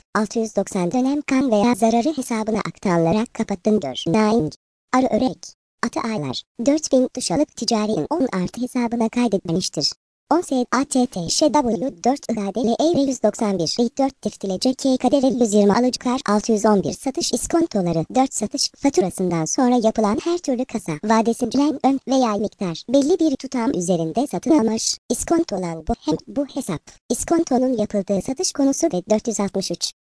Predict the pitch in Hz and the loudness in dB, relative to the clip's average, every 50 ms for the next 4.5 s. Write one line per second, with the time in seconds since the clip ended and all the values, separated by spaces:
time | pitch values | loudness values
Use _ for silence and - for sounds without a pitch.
0 | _ - 214 247 254 262 240 254 247 254 - 247 220 240 233 220 196 143 143 160 | _ -6 -2 0 0 2 2 2 2 2 0 -2 -2 -2 -2 -2 -2 -4 -4 -2
1 | 156 202 196 180 - 233 233 226 - - - 220 220 - 170 165 165 196 - 175 | 0 0 2 2 0 0 -2 -4 -4 -4 -4 -2 -2 -2 -2 -2 -2 -2 -4 -4
2 | 175 - - - - - _ _ _ _ _ _ _ 214 214 233 - 269 254 240 | -6 -8 -10 -14 -14 -14 _ _ _ _ _ _ _ 0 0 0 2 2 0 0
3 | 233 214 - - - - - 339 277 - - - 226 220 254 - 190 180 - 196 | 0 -2 -2 -4 -4 -2 0 0 0 0 -2 -4 -4 -4 -4 -4 -6 -4 -2 0
4 | 180 180 277 254 196 254 247 226 - - | 0 2 2 2 4 2 2 2 0 -4